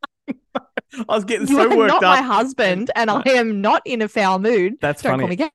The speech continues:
Speaker 2: Kate.
Speaker 1: I, I was getting so
Speaker 2: Um,
Speaker 1: worked up. I was like, "That's where I usually go." <laughs>
Speaker 2: I honestly did not know that it was a real place. I thought it was just, like, a, one of those fake made up places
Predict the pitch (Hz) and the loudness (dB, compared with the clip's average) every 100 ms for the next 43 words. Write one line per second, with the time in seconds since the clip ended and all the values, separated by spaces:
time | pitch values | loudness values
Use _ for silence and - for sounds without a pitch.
0 | 349 - - 135 120 143 131 127 131 135 | -10 -10 -8 -6 -4 -6 -6 -8 -6 -2
1 | 123 123 110 - 117 117 107 117 110 131 | -2 -2 -4 -4 -4 -4 -6 -6 -6 -6
2 | 117 123 117 117 113 107 98 147 - 339 | -6 -6 -6 -4 -8 -10 -8 -8 -2 -4
3 | - 320 320 - 262 - - - _ 302 | -2 -2 -2 -2 -6 -6 -20 -20 _ -10
4 | - 233 277 339 381 - 240 262 277 226 | 0 4 4 4 0 0 0 0 -2 -2
5 | 208 185 185 226 220 233 208 208 190 175 | -2 -2 -6 -6 -6 -6 -6 -6 -4 -4
6 | 180 175 185 190 185 262 440 226 - - | -6 -6 -6 -6 -4 -4 -4 -4 -4 -4
7 | 330 320 247 220 220 208 - 202 202 190 | -4 -6 -6 -6 -6 -8 -10 -8 -8 -8
8 | - 208 196 180 196 190 190 - 226 214 | -6 -6 -4 -6 -6 -4 -6 -6 -6 -6
9 | - _ _ _ - 220 220 208 151 - | -10 _ _ _ -10 -6 -2 -2 -4 -10
10 | - _ _ - - 311 339 - 196 120 | -18 _ _ -10 -6 -2 -4 -4 -6 -6
11 | 127 262 320 | -8 -10 -12